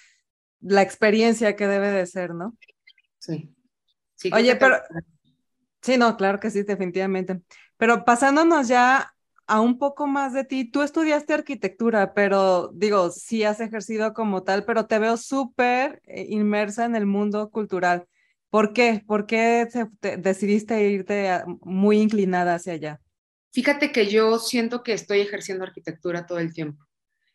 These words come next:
Speaker 2: De hecho, cuando alguien me quiere presentar como curadora o como gestora, siempre hago la corrección y digo que soy arquitecta.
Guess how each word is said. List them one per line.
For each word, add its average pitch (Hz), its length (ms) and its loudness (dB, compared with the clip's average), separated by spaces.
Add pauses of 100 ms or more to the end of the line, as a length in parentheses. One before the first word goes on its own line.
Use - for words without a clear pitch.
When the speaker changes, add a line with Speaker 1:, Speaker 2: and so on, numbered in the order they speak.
(180)
Speaker 2:
De 185 140 0
hecho, 226 220 -2
cuando 190 300 2
alguien 190 300 0
me 190 80 -4
quiere 196 220 -4
presentar 170 520 -6
como 170 540 -6
curadora 175 760 2
o 175 80 -6
como 165 240 -6
gestora, 175 500 -4
siempre 190 340 -4
hago 190 120 -2
la 180 160 -2
corrección 165 640 -8
y 180 80 -8
digo 170 180 -4
que 165 100 -18
soy 180 160 -12
arquitecta. - 540 -14